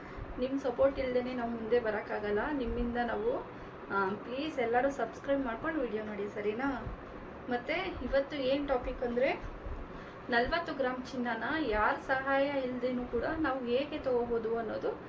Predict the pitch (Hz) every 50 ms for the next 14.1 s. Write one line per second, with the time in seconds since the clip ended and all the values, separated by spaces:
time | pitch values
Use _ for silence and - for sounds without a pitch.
0 | - - - - - - - - 247 240 - - 269 - 247 240 226 233 202 220
1 | 240 254 285 339 370 349 - 269 254 240 247 254 254 254 247 240 254 - - -
2 | - - - - - - - - - - - - - - - - - - - 254
3 | 254 262 254 - 269 254 262 277 269 269 262 254 254 254 254 254 240 220 220 220
4 | 254 254 262 262 247 240 233 233 240 240 247 - 233 226 247 247 262 247 240 -
5 | 233 226 226 214 247 294 339 339 - - - - - - - - 254 254 269 262
6 | 233 226 - - 254 254 254 269 269 254 233 214 220 214 202 208 208 - - -
7 | - - - - 233 - 311 - - - - - - - - - 240 220 220 214
8 | - 247 247 240 233 - 214 208 202 196 190 202 208 - 220 220 214 214 233 285
9 | 311 285 277 - - - - - - - - - 262 254 247 247 254 262 262 254
10 | 262 302 359 392 415 392 415 427 427 - - - - 277 254 269 277 - - 269
11 | 285 320 349 370 - 320 277 269 262 247 247 247 240 233 233 247 285 330 370 370
12 | 311 254 247 254 262 262 294 302 320 311 285 254 233 233 254 285 277 277 269 277
13 | 262 240 - 302 302 - - - - - - 254 254 254 254 254 269 269 254 247
14 | 240 233